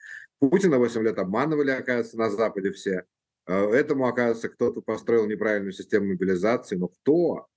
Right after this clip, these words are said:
А еще кто-нибудь жалуется, что коррупция. Ну, только кто жалуется? Жалуются те же люди, которые этим всем руководили. Медведев жалуется, что неправильно построено военное производство. Жалуется Медведев.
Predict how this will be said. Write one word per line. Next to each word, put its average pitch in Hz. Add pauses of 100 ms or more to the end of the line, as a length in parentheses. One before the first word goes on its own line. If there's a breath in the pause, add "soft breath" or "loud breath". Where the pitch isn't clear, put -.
(440 soft breath)
А 104
еще 160
кто-нибудь 151
жалуется, 139
что 117
коррупция. 113
Ну, 98
только 113
кто 165
жалуется? 101
Жалуются 123
те 143
же 131
люди, 131
которые 101
этим 123
всем 104
руководили. 131 (480)
Медведев 120
жалуется, 131
что -
неправильно 123
построено 120
военное 113
производство. 101 (380)
Жалуется 82
Медведев. 98